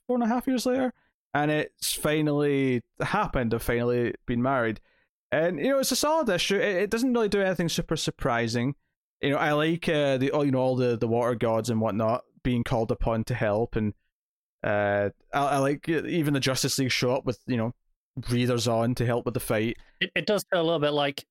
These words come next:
Speaker 2: "Ah, they're just here."
Speaker 1: It, it does, but at the same time, like, <sighs> it's actually a really fair complaint in a lot of solo books where,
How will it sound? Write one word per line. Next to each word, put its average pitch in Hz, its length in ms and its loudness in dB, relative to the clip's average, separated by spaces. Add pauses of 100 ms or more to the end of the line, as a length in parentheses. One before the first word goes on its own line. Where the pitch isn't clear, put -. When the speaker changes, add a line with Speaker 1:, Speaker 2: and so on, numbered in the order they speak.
(400)
Speaker 2:
"Ah, 226 200 0
they're 196 100 2
just 170 220 -4
here." 127 200 0 (800)
Speaker 1:
It, 220 160 0
it 214 140 0
does, 131 340 0 (540)
but 220 80 0
at - 20 2
the 240 60 0
same 254 180 0
time, 175 260 0 (300)
like, - 380 -2 (160)
<sighs> - 920 -12
it's 196 160 0
actually 262 260 2
a 196 40 2
really 175 240 2
fair 170 180 0
complaint 135 360 0
in 131 60 0
a 135 60 0
lot 123 160 2
of 127 80 0
solo 127 320 0
books 139 340 -2
where, 120 220 0